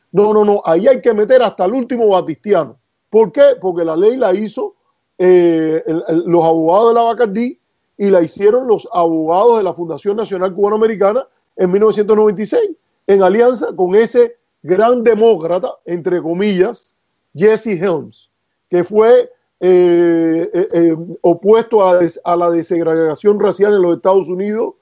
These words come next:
Eh, eh, eh, hablaba, decía que los latinos éramos incapaces de razonar por nuestra cuenta porque somos volátiles, eso decía de los mexicanos. Eh, el mismo que estuvo en contra de que se tocara con un pela-, con el pétalo de una rosa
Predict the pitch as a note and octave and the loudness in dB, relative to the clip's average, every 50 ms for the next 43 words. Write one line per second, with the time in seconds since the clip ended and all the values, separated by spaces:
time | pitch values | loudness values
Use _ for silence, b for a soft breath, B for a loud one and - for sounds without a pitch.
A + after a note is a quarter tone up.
0 | _ _ _ _ _ _ _ F#3 F3+ F3+ F3+ F3 F3 F3 E3+ E3+ E3+ - - _ | _ _ _ _ _ _ _ 4 4 6 6 6 6 6 6 6 4 2 0 _
1 | _ _ - E3+ E3+ F#3 F#3 E3 E3+ F#3 - - F3 F#3 F#3 - - E3 E3+ F#3 | _ _ -6 -4 -4 -4 -4 -6 -10 -12 -4 -2 0 0 0 0 0 0 2 2
2 | G3+ A3+ A#3+ A3+ G3+ G3 F3+ F3 A3+ A#3 G#3 G#3+ G3 F#3 F3+ F3 F3 D#3+ F3+ G#3+ | 2 2 2 2 2 0 -2 -2 -2 -2 0 0 0 0 0 0 -2 -2 -4 -4
3 | G#3+ G#3 G3+ G#3+ G#3 G#3 G3 G3 F#3+ F#3 D#3+ - _ _ _ _ _ - F#3 F3 | -2 0 0 0 0 0 0 0 0 0 -2 -4 _ _ _ _ _ -8 -6 -4
4 | D3 F#3+ E3 E3 G3+ G#3+ G#3 - A3 G3 F#3 F3+ F3 F3 E3+ D#3+ F3 E3+ D#3+ - | -2 -2 -2 0 0 -2 0 2 2 4 4 4 2 0 0 0 -2 -2 -2 -4
5 | E3+ E3 F#3+ G#3 F3+ G3+ F#3+ F#3 F#3 E3 E3+ F3+ E3+ E3 D3+ D3+ G3+ G#3+ G#3+ G#3 | -4 -4 -4 -2 -2 -2 -2 0 -2 -4 -4 -4 -4 -4 -2 0 0 0 2 0
6 | A#3 G#3 E3+ E3+ D#3+ D3+ C#3 - G3 G3 G3 G3+ G3 F3 - - _ _ _ _ | -2 -4 -4 -6 -8 -8 -6 -4 -4 -2 0 0 0 0 -2 -6 _ _ _ _
7 | D#3+ F3 F3+ F#3+ G3 G#3+ G3+ G#3+ A#3+ C4 A4 G#4 F#4 - _ _ _ _ _ - | 0 2 2 4 2 2 0 -4 -4 -4 -4 -4 -4 -6 _ _ _ _ _ -6
8 | F3 F#3 A3 G#3 G3 F3 - G3 G#3 G#3 G3 F#3 F3+ E3+ D#3+ E3 E3 E3 E3 C3+ | -4 0 2 2 2 2 2 0 2 2 2 2 2 0 -4 -6 -6 -6 -6 -4
9 | G3 G3+ A3 B3 D#4 G4+ F4+ - _ _ _ _ _ _ _ _ _ F3 F3+ F3+ | -4 -4 -4 -4 -6 -10 -14 -18 _ _ _ _ _ _ _ _ _ -2 0 2
10 | F3+ F3+ F3+ F#3 G3 - F#3 F3+ F#3 F#3+ A#3 B3 A#3 B3 A#3+ G3+ G3+ A3+ B3 B3 | 4 4 4 4 4 4 2 0 0 0 -2 0 0 0 0 2 4 4 4 4
11 | A#3+ - - G3 E3+ E3 - A3 A3+ A3 G3+ F#3 D#3+ G#3+ A#3 G#3+ A#3+ A3+ A3 G3 | 2 0 -6 -8 -8 -8 -6 -4 -2 -2 -2 0 0 -2 -2 0 -2 -2 -2 0
12 | G3 G#3 G3+ G#3 E3+ F#3+ F#3 E3+ F3+ D3+ G3 G3+ G3 F#3 D#3+ D#3+ F3 F#3+ G#3+ G3+ | 2 2 2 0 -2 -4 -4 -4 -4 -2 0 0 0 0 -2 -2 -4 -4 -4 -4
13 | D#3+ A#3 A3 A3 A3+ G3 F3 F3+ F3 F3 G#3+ A3 G#3+ A3 G3+ G#3 A3 G#3+ G3+ G3 | -2 0 0 0 0 -2 -4 -4 -4 -2 -2 -2 0 0 0 0 0 -2 -2 0
14 | G#3+ A3+ G#3 - A3 - | 0 0 0 -2 -6 -10